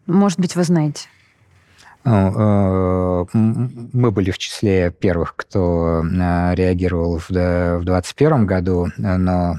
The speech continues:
Speaker 2: э, по нам выводы делать сложно, потому что у нас, м, как бы этот
Speaker 1: Другие
Speaker 2: инфляционный
Speaker 1: факторы.
Speaker 2: цикл, как бы он был прерван событиями, э, февраля двадцать второго, э, второго, и мы повышали ставку в отве-, уже не по со-, не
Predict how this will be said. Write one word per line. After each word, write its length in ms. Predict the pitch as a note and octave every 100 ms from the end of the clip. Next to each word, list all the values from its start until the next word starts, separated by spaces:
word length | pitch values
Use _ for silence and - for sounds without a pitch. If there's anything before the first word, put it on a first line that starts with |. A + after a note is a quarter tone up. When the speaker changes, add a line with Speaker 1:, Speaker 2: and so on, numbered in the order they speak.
| -
Speaker 2:
э, 440 | G2+ F2+ F2 F2 - - - - - -
по 80 | A2+
нам 220 | G#2+ G2
выводы 320 | G2 F#2 F2+
делать 320 | F2 F2+ F#2
сложно, 320 | - G2 E2+
потому 280 | E2+ - E2+
что 220 | D#2 -
у 20 | E2+
нас, 220 | D#2 - _ -
м, 240 | G#2+ F#2
как 160 | F2 D#2
бы 80 | E2
этот 220 | E2+ E2+
Speaker 1:
Другие 340 | G#3 B3 A3 A3
Speaker 2:
инфляционный 380 | C3+ D#3 C3+
Speaker 1:
факторы. 180 | F#3+ F#3+
Speaker 2:
цикл, 280 | F3 C#3 B2
как 200 | A2 G2+
бы 100 | G2
он 140 | G2+
был 140 | G2 G2
прерван 420 | - A2 F#2+ F#2
событиями, 720 | - F2+ F#2 - F2+ F2 F2 - - - -
э, 180 | G#2+ F#2
февраля 380 | - G2 F#2+ F2+
двадцать 280 | F2 E2+ -
второго, 840 | F#2 F2+ A2+ G2+ G2 G2 G2+ G#2
э, 20 |
второго, 540 | F#2+ - G#2+ C#3 C3+ G#2
и 180 | F#2
мы 220 | F#2+ F#2+ F2+
повышали 500 | A2+ G#2 - G2+ F2+
ставку 580 | - G#2 F2 - F2+
в 60 | E2+
отве-, 300 | F#2 - G2+
уже 320 | G#2+ G#2 F#2+
не 240 | F2+ G2+ F#2
по 120 | G2
со-, 220 | - G2+
не 180 | - B2+